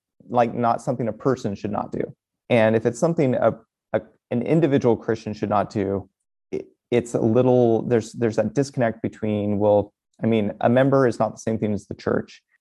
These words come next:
but, you know, principles are principles. And I, I think that's where the disconnect is coming from. Like, if a person was doing what the church is doing, it would be wrong.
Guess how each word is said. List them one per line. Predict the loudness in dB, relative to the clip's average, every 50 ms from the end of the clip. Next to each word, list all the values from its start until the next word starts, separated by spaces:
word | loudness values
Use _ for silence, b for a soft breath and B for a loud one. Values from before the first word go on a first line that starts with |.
| _ 2
but, | 4 6 6 4 2 -2 -10 -20 -20 _ _ _ _
you | 0 2
know, | 4 4 2 0 -2 -6 -10 _ _ _ _ _ _ _ _ _ _ _ _ _
principles | 0 0 0 0 -2 -2 -2
are | 0
principles. | 2 2 0 0 0 -2 -2 -2 0
And | 0 0
I, | 0 0 -2 -2
I |
think | -2 0 2
that's | 2 2 2 0
where | -2
the | -2 -2
disconnect | -2 -4 -6 -6 -6 -8 -8 -8 -12
is | -10
coming | -6 -4 -2 -2 -4
from. | -4 -6 -6 -8 -8 -12 _ _ _ -2
Like, | 0 2
if | 2 2 2
a | 0
person | 0 0 2 2 2 2 2 0 0 0
was | 0 0 0
doing | 0 0 0 2 0
what | 0 -2 -2
the | -6
church | -8 -6 -10 -10 -8 -10
is | -6
doing, | -4 -2 -2 -2 -2 -4 -2
it | 0 0 0 2
would | 2 2 2 2
be | 0 -2
wrong. | -2 0 0 0 0 -2 -6